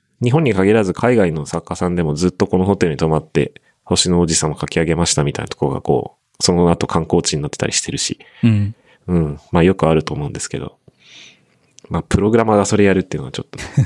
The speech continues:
Speaker 2: <laughs> まあ、でもアーティスティックな感じのソフトウェアとかだとありかもしれないですね。なんかレディスだっけな。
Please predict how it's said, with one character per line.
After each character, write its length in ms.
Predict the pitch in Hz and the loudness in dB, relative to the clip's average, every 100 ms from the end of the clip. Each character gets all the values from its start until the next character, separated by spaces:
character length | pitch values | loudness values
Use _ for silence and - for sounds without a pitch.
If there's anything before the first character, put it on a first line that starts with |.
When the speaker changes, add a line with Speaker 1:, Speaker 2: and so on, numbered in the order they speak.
| 120 113 | 0 -2
Speaker 2:
<laughs> 480 | - - - - | -4 -6 -12 -6
ま 80 | - | 0
あ、 40 | 127 | 2
で 60 | |
も 180 | 117 135 | 4 4
ア 40 | |
ー 20 | 147 | 4
テ 120 | 147 | 2
ィ 40 | |
ス 140 | - - | 0 -2
テ 160 | - | -4
ィ 20 | 131 | -4
ッ 20 | |
ク 100 | - | -2
な 120 | 104 95 | -2 -2
感 180 | 95 | -4
じ 100 | 95 | -4
の 180 | 92 90 - _ _ _ _ _ _ - | -6 -8 -14 _ _ _ _ _ _ -4
ソ 160 | - | 0
フ 100 | 120 | 0
ト 80 | - | 2
ウ 40 | 107 | 0
ェ 100 | 95 | 0
ア 40 | |
と 100 | 95 | -4
か 80 | 92 | -8
だ 120 | 95 | -10
と 160 | - - _ _ _ - | -14 -20 _ _ _ -6
あ 80 | 101 | -4
り 80 | |
か 80 | 98 | -4
も 80 | 92 | -6
し 100 | - | -6
れ 60 | 98 | -8
な 80 | |
い 20 | 101 | -10
で 20 | |
す 120 | - | -14
ね。 120 | 107 _ _ _ _ _ _ _ _ _ _ _ | -18 _ _ _ _ _ _ _ _ _ _ _
な 100 | 135 | -2
ん 20 | 135 | 0
か 100 | 107 | 2
レ 140 | 170 | 6
デ 60 | 262 | 6
ィ 40 | |
ス 140 | - 110 | 4 0
だ 80 | |
っ 40 | 95 | -2
け 120 | - | -4
な。 220 | 101 101 | -6 -6